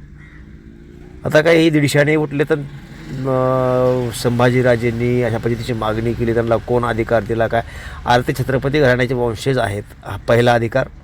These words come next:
दुसरा अधिकार महत्त्वाचा अधिकृत अधिकार की ते रायगड प्राधिकरणाचे अध्यक्ष आहेत आणि तुम्ही रस्त्यानं हिंडणारे, तुम्हाला अधिकार आहेत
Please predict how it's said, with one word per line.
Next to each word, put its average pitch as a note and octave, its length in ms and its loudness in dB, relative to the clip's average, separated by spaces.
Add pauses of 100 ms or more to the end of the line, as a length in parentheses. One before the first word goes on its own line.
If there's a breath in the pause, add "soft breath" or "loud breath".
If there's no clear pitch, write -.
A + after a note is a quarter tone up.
(560 loud breath)
दुसरा C3 380 2
अधिकार C#3 440 2
महत्त्वाचा B2 680 0 (360)
अधिकृत B2+ 540 0
अधिकार A2 420 -2
की A2 120 -8
ते E3 120 -2
रायगड A#2+ 400 2
प्राधिकरणाचे A#2+ 680 -2
अध्यक्ष A2+ 460 0
आहेत F3+ 100 4 (1300 loud breath)
आणि A#2 160 -6
तुम्ही F#3+ 540 6
रस्त्यानं F3 440 2
हिंडणारे, E3 540 2
तुम्हाला E3+ 420 2
अधिकार F#3+ 280 2
आहेत A#2 100 -2